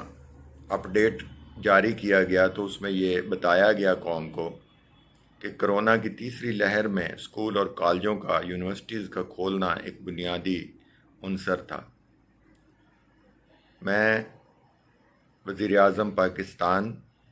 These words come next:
चारों सूबाई वज़रा और वज़ीर तालीम और वज़राए सेहत से अपील करता हूँ बासियत उस्ताद कि हम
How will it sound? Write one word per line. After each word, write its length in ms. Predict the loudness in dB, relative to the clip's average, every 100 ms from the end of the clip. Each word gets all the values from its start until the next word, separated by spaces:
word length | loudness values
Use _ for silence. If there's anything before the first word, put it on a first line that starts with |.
| _ -2
चारों 300 | 4 4 4
सूबाई 380 | -2 0 4 4
वज़रा 420 | 0 -4 0 2 2 -2 _ _ _ _ _ _ _ _ _ _ _ _ _ _ _ _ -2
और 460 | 2 2 0 -6 _ _ _ _ _ _ _ _ _ _
वज़ीर 340 | -10 -4 0 2 2 -2 -10 -20 _ -20 _ _ _ _
तालीम 500 | 2 2 4 0 -4 -6 -14 _ -12
और 100 | -10
वज़राए 440 | -8 -2 2 4
सेहत 520 | 2 -4 -2 -2 -2 -10 _ -20 _ -14
से 120 | -10
अपील 440 | -8 -8 -6 -4 -2
करता 360 | -2 -2 -4
हूँ 480 | -6 -6 -16 -20 -12
बासियत 540 | -6 -6 -4 -2 -2 -4
उस्ताद 760 | -8 -10 -6 -2 0 0 -4 -18 -20 -20 -20 -20 _ -20 -20 -20 -20 -20 -20 -20 -20 -20 -16
कि 100 | -12
हम 280 | -8 -2 -2